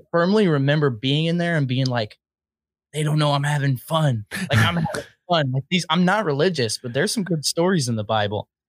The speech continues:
Speaker 1: And, um, so I had a love with reading. Eventually, I found out I really liked science fiction. I read every Star Wars book ever, ever made up until, like, the ep-, the prequels came out.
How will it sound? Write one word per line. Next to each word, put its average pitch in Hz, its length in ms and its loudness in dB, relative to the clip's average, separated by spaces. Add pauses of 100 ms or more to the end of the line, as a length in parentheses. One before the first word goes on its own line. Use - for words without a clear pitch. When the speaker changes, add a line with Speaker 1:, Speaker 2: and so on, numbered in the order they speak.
(400)
Speaker 1:
And, 147 400 0
um, 131 440 2
so 156 460 2 (180)
I 156 120 0
had 175 180 0
a 165 60 2
love 147 220 0
with 151 180 -2
reading. 143 560 0 (520)
Eventually, 170 460 2
I 143 40 2
found 147 300 0
out 147 100 2
I - 20 2
really 139 260 2
liked 127 220 0
science 135 340 0
fiction. 175 600 0
I 123 60 0
read 127 180 2
every 123 200 0
Star 127 300 2
Wars 123 220 0
book 123 400 -2
ever, 120 420 -4 (240)
ever 127 240 -2
made 120 320 0
up 120 120 0
until, 120 320 -2
like, 113 220 -2 (120)
the 107 280 -2
ep-, 113 180 -6 (100)
the 110 160 -2
prequels 131 500 -2
came 139 220 -2
out. 147 240 0